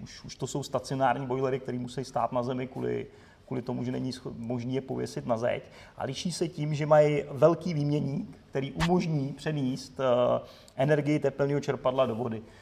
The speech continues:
To znamená, eh, jsou to pro nás výrobně nejnáročnější modely, patří to k nejfajnovějším aplikacím a je po nich dneska obrovská poptávka.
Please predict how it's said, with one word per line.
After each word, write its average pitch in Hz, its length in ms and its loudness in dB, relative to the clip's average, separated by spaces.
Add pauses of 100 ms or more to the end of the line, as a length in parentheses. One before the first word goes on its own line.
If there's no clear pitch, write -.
(140)
To - 100 -12
znamená, 127 720 6
eh, 117 340 -4
jsou 151 220 0
to 156 120 2
pro 143 220 4
nás 139 320 8
výrobně 147 380 0
nejnáročnější 151 720 0
modely, 143 480 2
patří 139 300 -4
to 139 140 -2
k 123 40 -2
nejfajnovějším 147 840 2
aplikacím 139 800 0
a 117 100 2
je 135 80 0
po 131 160 -8
nich 131 140 -4
dneska 123 280 -8
obrovská 123 420 -4
poptávka. - 580 -6